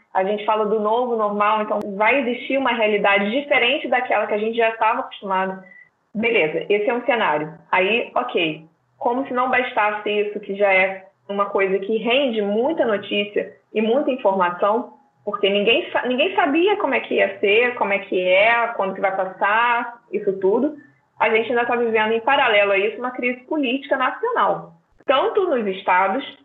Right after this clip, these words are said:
quanto na União. Então, a gente, como jornalista, a gente precisa mostrar isso.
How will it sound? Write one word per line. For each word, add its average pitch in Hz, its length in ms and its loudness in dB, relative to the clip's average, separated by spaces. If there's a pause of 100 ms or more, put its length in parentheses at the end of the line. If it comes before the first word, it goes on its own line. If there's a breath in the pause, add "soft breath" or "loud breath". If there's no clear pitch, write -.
(300)
quanto 247 520 0 (440)
na 196 140 2
União. 190 580 0 (240)
Então, 208 540 0 (380)
a 196 80 0
gente, 262 240 -2
como 277 160 -2
jornalista, 240 540 0
a 233 40 0
gente 240 200 -4
precisa 285 400 -2
mostrar 320 420 0
isso. 165 320 -2